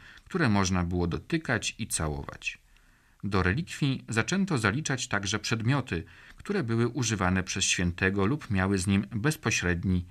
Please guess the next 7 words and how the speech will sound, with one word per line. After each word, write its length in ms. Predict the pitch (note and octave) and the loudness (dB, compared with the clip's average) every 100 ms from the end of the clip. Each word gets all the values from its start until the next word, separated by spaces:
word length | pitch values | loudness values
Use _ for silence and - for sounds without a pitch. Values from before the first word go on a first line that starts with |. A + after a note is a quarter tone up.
| - | -10
fizyczny 520 | - D3+ F#2+ - - | 0 0 0 -4 -6
kontakt. 600 | - - E2+ - - - - _ _ - - | -6 -10 -10 -12 -16 -20 -20 _ _ -20 -10
Stąd 440 | - A#2 G#2 - - | -4 0 0 0 -6
wyróżnia 520 | G#2+ A#2 E3+ C#3+ A#2 | 0 2 2 2 0
się 220 | - G#2+ | 0 0
relikwie 360 | G#2 B2+ - F#2+ | 0 -2 -2 -2
osobowe, 520 | - E2 A2 B2 | -2 -2 0 0